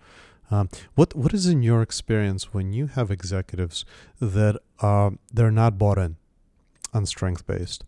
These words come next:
Executives, like you said, that grew up in, you know, like, I, I've seen a lot in my first career investment banking. Uh, there's no chance the folks that I used to work with are going to be interested in, uh, strength-based. Well, maybe today. I, I hope they've changed, but at that time, certainly they wouldn't be interested.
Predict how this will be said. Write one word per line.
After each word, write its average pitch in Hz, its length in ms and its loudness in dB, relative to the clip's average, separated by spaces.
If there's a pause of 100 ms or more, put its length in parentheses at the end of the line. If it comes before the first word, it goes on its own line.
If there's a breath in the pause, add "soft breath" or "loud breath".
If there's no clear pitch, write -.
Executives, 104 640 -2
like 135 180 -4
you 156 80 0
said, 127 280 4
that 92 160 0
grew 104 240 4
up 101 240 4
in, 92 420 2
you 104 80 -2
know, 90 220 -2 (120)
like, 92 280 -2
I, 95 200 -4
I've 104 120 0
seen 107 180 -2
a 95 80 -2
lot 95 240 2
in 92 100 2
my 95 220 2
first - 380 -2
career 95 260 0
investment 92 380 0
banking. 92 440 -2 (520 loud breath)
Uh, 98 180 4
there's 98 320 2
no 135 320 10
chance 101 460 0
the 92 120 -6
folks 98 340 -2
that 98 120 -2
I 101 140 4
used 110 340 0
to 98 220 -4 (380)
work 123 380 2
with 113 520 4 (420 soft breath)
are 107 160 0
going 117 280 2
to 113 80 -2
be 104 160 2
interested 113 360 0
in, 98 260 0
uh, 95 240 0
strength-based. 90 800 -4
Well, - 140 -4
maybe 139 240 4
today. 92 480 -2
I, 101 100 2
I - 40 0
hope - 240 -4
they've 101 140 -4
changed, - 540 -6
but 98 100 -2
at 95 100 -2
that 110 200 4
time, 107 320 4
certainly 101 500 0
they 95 140 0
wouldn't 92 240 -2
be 90 140 0
interested. - 440 -8